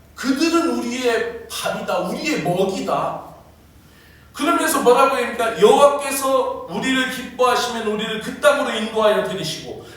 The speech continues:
그 땅을 우리에게 주시려니와 과연 적과 우리 흐르는 땅이로다. 여호와를 거역하지 말라. 그 백성을 두려워하지 말라. 우리의 먹이라.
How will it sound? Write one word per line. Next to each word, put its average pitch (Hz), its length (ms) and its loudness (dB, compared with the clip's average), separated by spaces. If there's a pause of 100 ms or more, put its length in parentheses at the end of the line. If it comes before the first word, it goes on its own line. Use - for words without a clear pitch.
그 262 180 -8
땅을 311 320 6
우리에게 294 320 0
주시려니와 - 800 0
과연 247 500 4
적과 233 500 0
우리 226 120 -4 (380)
흐르는 233 580 -6
땅이로다. 285 880 2 (520)
여호와를 247 560 4
거역하지 226 520 4
말라. 185 580 0 (560)
그 320 160 2
백성을 339 400 2
두려워하지 320 460 4
말라. - 600 -4 (760)
우리의 302 480 2
먹이라. - 720 2